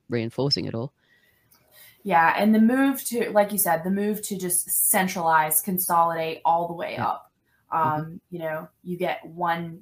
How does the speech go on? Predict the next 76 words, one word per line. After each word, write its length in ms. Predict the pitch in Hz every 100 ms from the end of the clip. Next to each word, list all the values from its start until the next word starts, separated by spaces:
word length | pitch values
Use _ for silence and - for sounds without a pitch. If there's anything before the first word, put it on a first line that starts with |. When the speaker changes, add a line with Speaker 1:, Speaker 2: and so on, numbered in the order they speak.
| -
Speaker 2:
beer 240 | 170 165
choice 340 | 160 180 170 190
or 60 |
what. 100 | 214
I 180 | 190 202
mean, 160 | 208 196
I'm 140 | 196
not 180 | 196 180
Speaker 1:
Yeah, 20 |
Speaker 2:
saying 180 | 170 165 165
they're 20 |
Speaker 1:
yeah. 80 | 160
Speaker 2:
gonna 80 | 156
do 120 | 160 160
that, 160 | 160 -
Speaker 1:
There'll 120 | 170
be 80 | 156
Speaker 2:
but 60 | 143
Speaker 1:
one, 300 | 170 151 151 _ -
one 260 | 160 156
supermarket 580 | 151 160 147 135 135 -
to 60 | -
shop 240 | 147 135
at, 160 | 120 -
and 100 | 135
one 260 | 147 139 135
this 200 | 135 135
and 80 |
one 120 | 131 127
that. 120 | -
And 140 | 127 - 175
there 80 | 180
won't 140 | 233 214
Speaker 2:
Exactly. 40 |
Speaker 1:
even 120 | 175 127
be 160 | 151
any 160 | 165 147
of 80 | 127
that 160 | 117
'cause 160 | 143 156
it's 60 |
all 100 | 170
gonna 120 | 170 156
be 140 | 139
online. 440 | 135 131 135 123
It's 120 | - 139
all 80 |
gonna 160 | 139 135
be 120 | 127
drone 340 | 120 160 165 147
delivery. 360 | 135 127 139
You 140 | 156 208
stay 280 | - 185
bloody 280 | 165 165 160
home 320 | 151 147 180
and 80 | 160
we'll 80 | 147
bring 200 | 135 147
your 60 | 135
stuff 280 | - 123 -
to 120 | 131
you. 180 | 107 - _
You 80 | 147
just 160 | 160 -
tell 100 | 143
us 140 | -
what 100 | 156
you 60 | 123
Speaker 2:
Yeah. 60 |
Speaker 1:
want. 160 | 110 - _ _ _
Consume, 360 | - 139 - 170
Speaker 2:
At 40 |
least 180 | 175 143
Speaker 1:
consume, 120 | 143
Speaker 2:
that 80 | 139
Speaker 1:
consume. 360 | 131 - 123